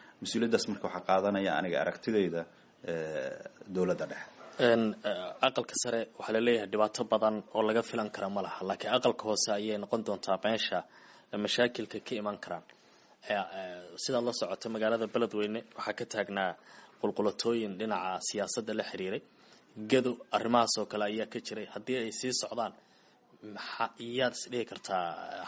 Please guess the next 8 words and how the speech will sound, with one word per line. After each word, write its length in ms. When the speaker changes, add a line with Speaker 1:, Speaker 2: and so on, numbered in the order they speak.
Speaker 2:
xalkeeda 500
waa, 300
waa 160
muhiim 320
in 80
laga 140
raadiyo? 280
Speaker 1:
Eh, 360